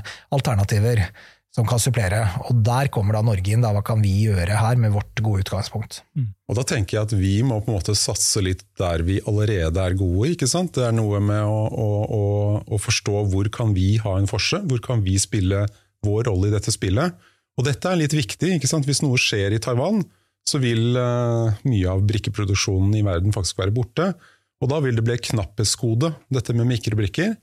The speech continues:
Speaker 3: Og hvis vi har vår egen kapasitet, så vil jo det være på en måte en del av det å ha en, å være med i dette spillet da,
Speaker 2: Mm.
Speaker 3: og å få tilgang til det. Og så skal vi være, huske på at, eh, de aller fleste i Norge som faktisk jobber med mikrobrikker,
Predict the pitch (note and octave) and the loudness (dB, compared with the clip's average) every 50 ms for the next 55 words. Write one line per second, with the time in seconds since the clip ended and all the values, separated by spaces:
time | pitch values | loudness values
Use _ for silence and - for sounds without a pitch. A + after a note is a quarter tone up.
0 | _ _ _ _ _ _ _ B2+ A#2+ A2+ - - C3+ B2+ C3 D3+ D3 A#2 A2+ A2+ | _ _ _ _ _ _ _ -2 0 0 0 0 0 2 2 2 0 0 0 0
1 | A2+ A2+ B2 B2+ B2+ G#2+ F#2+ F#2+ G2 - - G#2+ - A#2+ A2+ C#3 - - G3 A#3+ | 0 2 0 0 0 0 2 0 0 0 -2 -4 -2 -2 -2 -2 -2 -2 -2 -2
2 | A#3 - - - E3+ E3 D#3+ D3+ C#3 D3 D3 C3 G2+ G#2 G2+ G#2+ A2+ B2 B2 B2+ | -2 -2 -2 -2 0 0 0 2 0 0 0 0 0 0 2 2 2 2 0 0
3 | B2+ A2+ F2+ E2 E2+ G2 F#2 - C3 A#2+ G2 F#2 - - A2 G#2+ G#2+ G2+ G2 F#2 | 0 0 0 -2 -2 -2 -2 -2 0 0 -2 -2 -2 0 0 2 2 2 2 2
4 | F2+ F2+ F#2+ G#2+ G#2+ F#2 E2 E2 F2+ F#2+ G2 G2 G2 G2+ G2 G2 F#2+ F2 E2+ E2+ | 2 2 0 0 0 0 0 0 0 0 0 0 0 0 0 0 0 -2 -2 -2
5 | F2+ F#2 G2 G2 G2 G#2 G#2 - _ - - - - - C3 B2 C3+ A2+ F2 E2 | 0 0 0 0 0 -2 -4 -6 _ -10 -10 -6 -4 -2 -2 -2 0 0 0 0
6 | F2 F#2+ G2+ G#2 G2 F#2 - - - - - F2+ E2 F2+ G#2 A2+ G#2+ G#2+ - _ | 0 0 0 0 -2 -2 -2 -4 -4 -4 -2 -2 0 0 0 -2 -2 -6 -10 _
7 | _ _ - D3 A#2 G#2+ G2+ F#2 - - - - A2+ F#2 E2+ D#2+ E2 - G2+ F2+ | _ _ -4 -2 0 0 0 -2 -4 -4 -4 -2 -2 -2 -2 -4 -4 -4 -4 -2
8 | F2 G2 A2+ G#2+ - _ _ _ _ _ _ _ - A#2 - - D3 C#3+ C#3+ D3 | 0 0 -2 -2 -4 _ _ _ _ _ _ _ -4 -2 -2 0 0 0 2 2
9 | D3+ D3 D3 D3 D3+ D#3 D#3+ B2+ - - G#2+ B2 A2+ G#2+ - - - C#3 B2+ B2 | 2 2 2 2 2 2 0 0 -2 -4 -4 -4 -4 -4 -4 -2 -2 0 0 2
10 | B2 B2 B2 - - B2 B2 - - A#2 G#2+ A2+ C3+ F3 F3 - D3 A2+ - - | 2 0 0 0 -2 -2 -2 -2 0 0 0 2 0 0 0 0 0 0 0 0
11 | - C3 C3 C3 B2+ A#2+ G#2+ F2 F#2+ A#2+ B2 - - C3+ A#2+ A#2 A#2 A#2 B2 C3 | 0 0 0 0 0 0 0 0 0 0 0 0 0 0 0 0 0 0 0 -2
12 | - - - A2 G2+ - - A#2 - - A#2+ G2+ F2 G2+ G2+ G#2 G#2+ A2 G#2 F#2+ | -6 -8 -8 -8 -6 -4 -2 -4 -2 -2 0 0 2 2 2 2 2 2 2 0
13 | - G2 G2+ F#2 G#2 G2+ - D3 E3 F#3+ | -2 -2 -2 -2 -2 -2 -2 -2 -2 -2